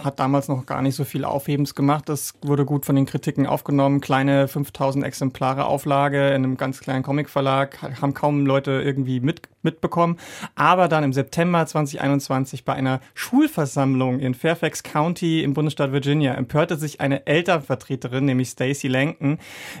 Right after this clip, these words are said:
über das Comic, weil es in der Schulbibliothek verfügbar war. Und da ging es dann um sowas wie, ja,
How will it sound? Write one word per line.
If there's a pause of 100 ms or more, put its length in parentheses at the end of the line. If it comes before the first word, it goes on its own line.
über
das
Comic,
weil
es
in
der
Schulbibliothek
verfügbar
war.
Und
da
ging
es
dann
um
sowas
wie, (460)
ja,